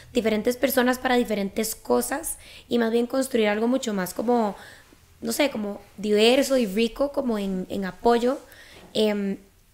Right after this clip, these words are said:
y que a la, a la, o sea, como a largo plazo va a ser todavía mejor porque tenemos más,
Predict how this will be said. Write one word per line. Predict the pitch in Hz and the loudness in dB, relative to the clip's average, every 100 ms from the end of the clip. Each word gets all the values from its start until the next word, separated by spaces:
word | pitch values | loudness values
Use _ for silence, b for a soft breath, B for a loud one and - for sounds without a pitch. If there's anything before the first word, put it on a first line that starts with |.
| _ _ | _ _
y | - 233 | -10 -2
que | 233 | 0
a | |
la, | 214 202 - | 0 0 -2
a | - | -4
la, | 208 202 196 | -2 -2 -4
o | - | -4
sea, | 262 | -6
como | 233 208 | -4 -4
a | |
largo | 190 196 220 226 | -2 -4 -4 -2
plazo | 247 247 262 | 0 0 2
va | 247 | 2
a | |
ser | 233 226 233 | 2 -2 -2
todavía | - 220 202 214 247 B B B B B B B B B | -2 0 0 -2 -4 B B B B B B B B B
mejor | - 226 214 208 240 269 - | 0 2 4 6 6 4 4
porque | 254 233 | 4 4
tenemos | 214 226 240 202 | 4 4 4 4
más, | 190 202 208 - | 2 2 2 0